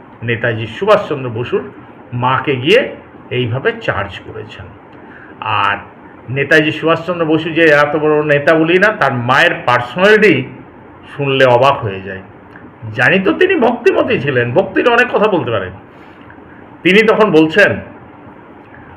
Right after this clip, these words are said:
"আপনার এই কথার উত্তর দেবার আগে আপনি আমার একটা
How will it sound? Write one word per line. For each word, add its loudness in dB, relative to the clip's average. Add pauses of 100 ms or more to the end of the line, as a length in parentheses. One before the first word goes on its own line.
(200)
"আপনার 4
এই 2
কথার 2
উত্তর 0
দেবার 4
আগে 4 (760)
আপনি 4
আমার 4
একটা 0